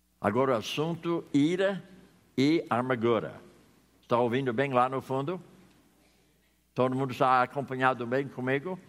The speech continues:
Todo mundo acordado? Ah, muito bem, ótimo, muito bem. Então, deixa eu falar algo sobre ira e ma-, amargura como uma introdução.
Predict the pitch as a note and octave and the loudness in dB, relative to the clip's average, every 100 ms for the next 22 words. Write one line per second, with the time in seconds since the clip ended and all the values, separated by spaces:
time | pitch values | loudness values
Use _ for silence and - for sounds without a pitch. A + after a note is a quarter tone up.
0 | - - - - _ _ _ - C3+ C#3 | -20 -20 -20 -20 _ _ _ 0 0 0
1 | D3 C#3+ C#3 C#3+ A#2+ A#2+ A#2+ B2+ F3 - | 0 0 0 0 2 2 2 -2 -14 -18
2 | - - - _ _ _ _ - B2+ C#3+ | -20 -20 -20 _ _ _ _ 0 4 4
3 | C3+ A2+ C3+ D#3 G#2+ G#2 G2+ F#2+ G#2+ A#2+ | 2 -2 -2 -4 0 0 2 2 4 2
4 | - - F#2+ D#2 D2 D2+ G2 A2 - F2 | -4 -14 -10 -8 -8 -4 -4 -4 -6 -6
5 | D#2 B1 - - - - B2 A#2 C#3+ C#3+ | -6 -10 -20 -20 -20 -6 -2 0 0 0
6 | C3 D3+ F#3 E3+ C#3+ C3 B2+ - A2+ C3+ | 0 0 0 -4 0 2 0 2 2 2
7 | C3+ C#3 - B2+ A#2 A#2 A#2 A2 - - | -2 -10 -4 -2 0 2 2 0 -4 -20
8 | - - C#3 D3+ D3 D3 - B2+ A#2+ - | -20 0 2 2 0 -4 -2 -2 -2 -4
9 | - - B2 D#3+ A2+ G2 G2+ A#2+ - B2 | -8 -2 0 0 -2 0 2 0 -2 -2
10 | B2+ C3 - C#3 C#3+ D3 C#3+ C3+ B2 A#2 | -2 -2 -4 -4 -2 -4 -2 -4 -2 -4
11 | - A2 D#2+ | 0 0 0